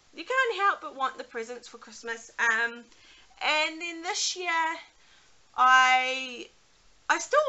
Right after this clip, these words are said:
like getting presents. I know that sounds selfish, and I'm not being selfish, but I still like a little surprise on Christmas Day, you know. And, but this year, we, um, were sitting there talking, if, me and my husband were talking about if we're gonna do presents for each other.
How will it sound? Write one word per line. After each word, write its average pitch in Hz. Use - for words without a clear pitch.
like -
getting 415
presents. 370
I 311
know 370
that 480
sounds 440
selfish, 339
and 285
I'm 254
not 370
being 302
selfish, 247
but 262
I 294
still 415
like 302
a 302
little 262
surprise 233
on 226
Christmas 226
Day, 208
you 202
know. 220
And, 226
but 320
this 494
year, 370
we, 277
um, 254
were 262
sitting 302
there 359
talking, 277
if, 254
me 240
and 240
my 254
husband 233
were 226
talking 247
about 262
if 233
we're 226
gonna 226
do 226
presents 226
for 214
each -
other. 196